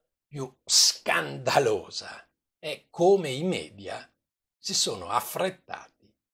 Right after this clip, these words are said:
a raccontare frottole. E la più grossa di tutte, veramente, è che i soldi arriverebbero a fondo perduto.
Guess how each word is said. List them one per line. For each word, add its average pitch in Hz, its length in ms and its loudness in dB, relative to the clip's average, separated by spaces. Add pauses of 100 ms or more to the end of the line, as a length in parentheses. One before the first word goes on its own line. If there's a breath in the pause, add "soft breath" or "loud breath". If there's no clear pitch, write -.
(280)
a - 80 -12
raccontare - 800 -14
frottole. - 720 -20 (720)
E 139 120 -8
la 139 180 -4
più 143 220 -8
grossa 139 520 -2
di 101 240 -16
tutte, - 640 -20
veramente, - 800 -20 (1120)
è - 200 -4
che 135 140 -6
i 147 180 -4
soldi - 640 -2 (340)
arriverebbero 123 1080 -8 (400)
a - 160 -4
fondo 92 640 -14
perduto. - 760 -20